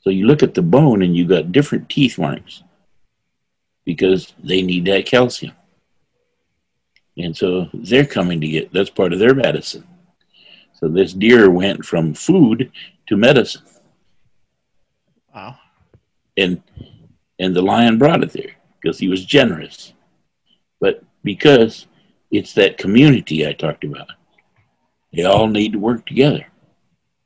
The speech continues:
Speaker 1: right? Including the plants.
Speaker 2: That's
Speaker 1: Including
Speaker 2: amazing. I, I really like how you said tradition, 'cause it extended <laughs> the tradition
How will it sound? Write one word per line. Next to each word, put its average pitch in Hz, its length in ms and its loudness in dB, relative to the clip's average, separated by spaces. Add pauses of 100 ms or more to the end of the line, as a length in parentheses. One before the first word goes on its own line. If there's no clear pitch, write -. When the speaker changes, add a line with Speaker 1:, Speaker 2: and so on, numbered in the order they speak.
(360)
Speaker 1:
right? 85 280 -12 (1300)
Including 104 580 2
the 95 80 -2
plants. - 600 -16 (640)
Speaker 2:
That's 135 180 -12
Speaker 1:
Including 113 440 -10
Speaker 2:
amazing. 87 180 -16 (220)
I, - 60 -20 (920)
I 131 40 -10
really 156 380 -12
like 131 280 -8
how 143 120 -12
you 120 180 -14
said 113 260 -14
tradition, 107 680 -16 (760)
'cause 135 160 -14
it - 160 -12
extended 139 640 -10
<laughs> - 60 -20
the 139 80 -12
tradition 131 840 -12